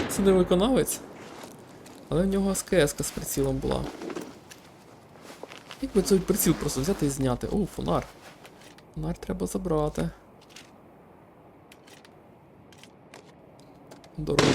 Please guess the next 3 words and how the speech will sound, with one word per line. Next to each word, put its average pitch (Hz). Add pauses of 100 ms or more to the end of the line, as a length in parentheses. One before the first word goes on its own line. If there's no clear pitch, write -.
буде 135
коштувати. 139 (4000)
Так, -